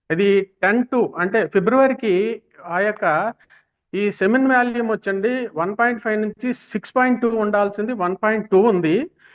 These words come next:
లిక్విఫైయింగ్ టైమ్ వచ్చేసేసి టెన్ పాయింట్ టూ నుంచి థర్టీ పాయింట్ టూ వల్-, ఉండాల్సింది టెన్ పాయింట్ నైన్ ఉందండి.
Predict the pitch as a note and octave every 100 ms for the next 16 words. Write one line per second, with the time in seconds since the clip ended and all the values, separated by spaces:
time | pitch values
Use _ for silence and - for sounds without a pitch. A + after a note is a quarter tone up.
0 | _ D#3 F#3 C4 B3+ C4 B3+ B3+ A#3 A3+
1 | A3 G#3+ G3+ G#3 B3+ - F#3+ G#3 A3+ A#3
2 | A3 A3+ A3 G#3+ A#3+ A3 G#3+ B3 - -
3 | - _ F3 F3 A#3+ A3+ A3 A3 A3 G3+
4 | G#3 G#3 F3 G3 G#3 G3+ G3 F#3 E3+ F3
5 | F3 G#3 A#3 A#3 G#3+ E3+ F3 G3+ F#3+ D#3+
6 | D3 E3+ D#4